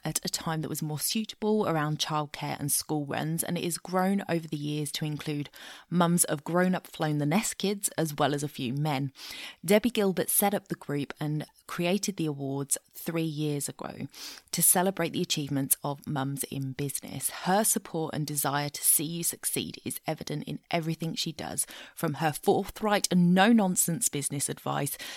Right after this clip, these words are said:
to her listening ear and tea and sympathy. She is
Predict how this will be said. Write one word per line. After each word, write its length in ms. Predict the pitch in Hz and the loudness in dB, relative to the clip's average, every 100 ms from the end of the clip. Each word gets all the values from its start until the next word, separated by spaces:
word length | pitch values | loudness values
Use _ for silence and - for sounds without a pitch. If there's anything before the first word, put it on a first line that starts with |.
| - | -6
to 160 | - 151 | -2 0
her 160 | 151 | 2
listening 480 | 165 185 - 190 185 - | 4 6 6 6 0 0
ear 280 | 156 147 - | 0 0 0
and 160 | 156 | -2
tea 300 | - - 147 - | 0 -2 -2 -4
and 160 | 147 | 0
sympathy. 680 | 143 147 143 - - 117 131 - - - - | 2 2 0 -6 -8 -6 -6 -10 -14 -12 0
She 260 | - 196 | 2 2
is 220 | - 190 | 2 0